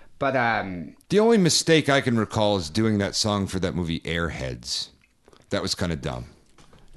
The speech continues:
Speaker 2: Other than that, I think it was all right.
Speaker 1: Yeah, I mean, well, I mean, that's the
Speaker 2: Yeah.
Speaker 1: thing with the, with Motorhead, though. It's like,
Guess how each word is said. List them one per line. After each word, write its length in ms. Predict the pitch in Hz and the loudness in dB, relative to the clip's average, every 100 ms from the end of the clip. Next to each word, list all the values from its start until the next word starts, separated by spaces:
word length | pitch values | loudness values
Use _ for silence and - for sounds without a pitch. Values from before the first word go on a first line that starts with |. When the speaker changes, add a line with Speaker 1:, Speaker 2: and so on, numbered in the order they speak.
| - - - | -18 -14 -4
Speaker 2:
Other 220 | 104 104 | -2 0
than 220 | 92 90 | 0 -2
that, 300 | 82 69 - - | -2 -4 -10 -14
I 80 | - | -10
think 160 | 76 | -8
it 20 | 65 | -6
was 140 | 69 | -6
all 140 | 69 | -6
right. 260 | 67 60 - - _ _ _ _ | -6 -8 -12 -18 _ _ _ _
Speaker 1:
Yeah, 340 | 196 208 113 92 | 2 4 4 2
I 60 | 170 | 0
mean, 160 | 277 | 2
well, 160 | 269 262 | 2 2
I 100 | 254 | 2
mean, 180 | 254 208 | 0 0
that's 200 | 247 226 | 0 0
the 80 | 214 | -2
Speaker 2:
Yeah. 60 | |
Speaker 1:
thing 160 | 233 190 | 0 0
with 140 | 147 | 0
the, 160 | 139 120 | 2 0
with 200 | 120 107 | 0 -2
Motorhead, 440 | 120 127 117 98 | -2 0 0 -2
though. 180 | 90 90 | -2 -4
It's 160 | 90 - | -4 -4
like, 240 | 110 - | -4 -6